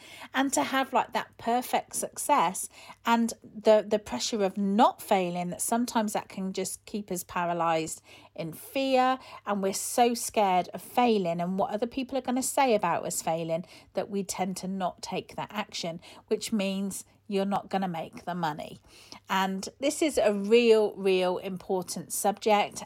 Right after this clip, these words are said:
And I wanna share with you every single one of those speakers, their stories, and you're gonna find their stories so inspirational. And this summit is free. You can upgrade to, like, the lifetime access for the recordings, but ultimately this, the summit is free.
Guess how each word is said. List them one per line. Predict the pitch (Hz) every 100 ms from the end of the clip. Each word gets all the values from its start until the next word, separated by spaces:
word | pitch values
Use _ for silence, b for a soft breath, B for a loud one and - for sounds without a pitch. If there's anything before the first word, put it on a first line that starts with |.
| -
And | 190 190 190 B B B -
I | 226 262
wanna | 277 277
share | 269 262 226
with | 208
you | 196 -
every | 240 233 254
single | 240 220 220
one | 202
of | 196
those | 196
speakers, | - - 202 - 180
their | - 214 254
stories, | - - 262 226 170 165 165 B B -
and | 208
you're | 233 254
gonna | 359
find | - 302 285
their | 269
stories | 262 - 214 196
so | - 220 208
inspirational. | 208 - - 208 180 - 160
And | 196
this | -
summit | - 339 311
is | 330 -
free. | - - 196 190 190 202 B B B _ _ _ - -
You | 202
can | - 220 226
upgrade | - 240 233
to, | 233
like, | 226 208 196
the | 190
lifetime | 175 190 214 - 220 226
access | - - 214 208 B B B _
for | 208 202
the | 202 202
recordings, | 175 - 254 240 233 226 226
but | - 196
ultimately | - 285 - - 190
this, | 196 226 - -
the | 254
summit | - - 202 214
is | 214 214 -
free. | - 175 131 135